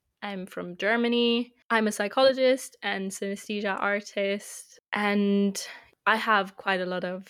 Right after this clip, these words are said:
types of synesthesia. Therefore, I consider myself a neurodivergent. <laughs> And right now I'm a bit between, like, the U K, Austria, and Germany, which is why I'm recording from different places.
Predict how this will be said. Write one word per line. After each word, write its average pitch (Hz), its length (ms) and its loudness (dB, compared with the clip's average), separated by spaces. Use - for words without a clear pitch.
types 196 400 0
of 190 80 -6
synesthesia. 190 880 -2
Therefore, 190 680 2
I 196 80 0
consider 202 460 0
myself - 600 -2
a 196 140 -2
neurodivergent. 196 1200 0
<laughs> - 440 -20
And 208 380 -4
right 185 220 0
now 185 180 0
I'm 180 180 -2
a 175 40 -2
bit 180 340 -4
between, 180 400 -4
like, 180 160 -4
the 190 100 -2
U 196 220 0
K, 190 300 2
Austria, 196 420 -2
and 190 160 -2
Germany, 202 480 0
which 220 200 2
is 196 420 4
why 196 280 -2
I'm 208 220 0
recording 208 520 -2
from 208 240 -4
different 202 360 -6
places. 254 680 4